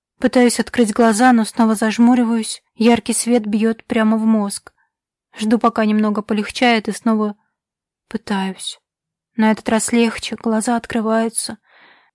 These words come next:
Не могу сдержать стон и чувствую, что в горле у меня пересохло так, как будто я неделю не пила.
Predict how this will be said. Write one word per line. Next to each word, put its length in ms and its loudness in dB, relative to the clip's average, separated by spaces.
Не 220 6
могу 260 4
сдержать 460 -2
стон 340 0
и 60 -2
чувствую, 420 -8
что 220 -6
в 40 -4
горле 360 2
у 40 2
меня 220 0
пересохло 540 -4
так, 240 -2
как 240 -14
будто 280 -6
я 160 0
неделю 460 0
не 160 -4
пила. 400 -4